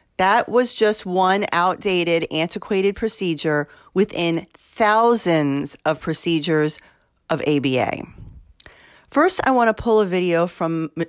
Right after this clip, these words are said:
Melanie Palickia's Day of Learning that talks about A B A.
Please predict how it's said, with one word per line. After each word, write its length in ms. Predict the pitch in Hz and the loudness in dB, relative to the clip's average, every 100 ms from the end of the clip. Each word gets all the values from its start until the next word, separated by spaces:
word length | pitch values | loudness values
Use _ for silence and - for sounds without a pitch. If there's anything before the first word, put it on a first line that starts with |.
| - | -4
Melanie 540 | 180 196 233 247 247 | 0 2 2 0 -2
Palickia's 880 | - 226 208 202 160 151 135 139 - - _ - | -4 -2 0 -2 -2 -2 -2 -4 -10 -18 _ -2
Day 220 | 180 196 | 2 2
of 100 | 202 | 2
Learning 440 | 185 170 151 147 | 0 0 0 -2
that 120 | 156 | -2
talks 380 | 160 247 240 - | -2 0 0 0
about 240 | 196 160 - | 0 0 0
A 160 | 139 | -4
B 180 | 123 135 | -4 -6
A. 320 | - - - | -6 -8 -12